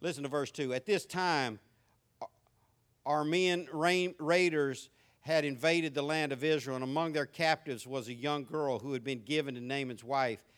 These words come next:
as a maid. Listen, slavery didn't start in America. Every village that ever took over another village enslaved the people who they conquered.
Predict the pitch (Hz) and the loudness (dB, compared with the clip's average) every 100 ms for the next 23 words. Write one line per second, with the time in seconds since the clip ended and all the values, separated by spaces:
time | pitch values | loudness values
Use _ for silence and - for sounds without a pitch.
0 | _ _ - 123 127 117 - - 113 120 | _ _ -6 0 0 -2 -6 -8 -4 0
1 | 127 113 82 - _ _ - 143 143 117 | 0 0 -6 -16 _ _ -2 -2 -2 -6
2 | - 151 165 151 139 147 127 - 160 151 | -8 0 0 0 0 -2 -2 -4 0 2
3 | 147 151 135 123 143 143 123 123 101 - | 2 -2 -6 -2 0 0 0 -4 -8 -12
4 | _ - 156 165 185 170 135 170 156 135 | _ 2 4 4 2 0 2 2 4 0
5 | 113 139 139 151 143 - 175 165 165 147 | -2 -2 2 2 0 -4 -4 -2 0 0
6 | 147 147 156 139 123 135 127 127 98 143 | -2 2 2 2 -2 -4 -4 -6 -10 -10
7 | 139 - - 156 156 143 131 120 160 127 | -10 -10 -4 0 0 -2 -8 -6 -6 -6
8 | 127 143 131 123 143 117 - 82 | -8 -8 -6 -6 -8 -8 -10 -20